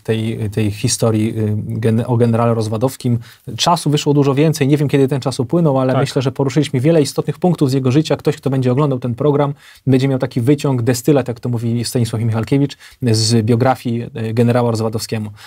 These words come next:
Speaker 1: Rozwadowskiego. Zatem, y, zmierzajmy do końca, no i oczywiście zakończenie jest dramatyczne, bo generał Rozwadowski został,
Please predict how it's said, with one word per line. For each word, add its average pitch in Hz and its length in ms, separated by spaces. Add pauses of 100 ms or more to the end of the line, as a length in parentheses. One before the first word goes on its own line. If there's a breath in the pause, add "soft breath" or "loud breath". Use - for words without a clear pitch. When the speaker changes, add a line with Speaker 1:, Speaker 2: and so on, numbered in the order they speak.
(120 loud breath)
Speaker 1:
Rozwadowskiego. 117 540
Zatem, 120 260 (280 loud breath)
y, 120 200
zmierzajmy 143 400
do 139 100
końca, 135 380
no 143 120
i 139 80
oczywiście 131 380
zakończenie 120 460
jest 113 180
dramatyczne, 123 520
bo 113 120
generał 113 360
Rozwadowski 110 500
został, 113 300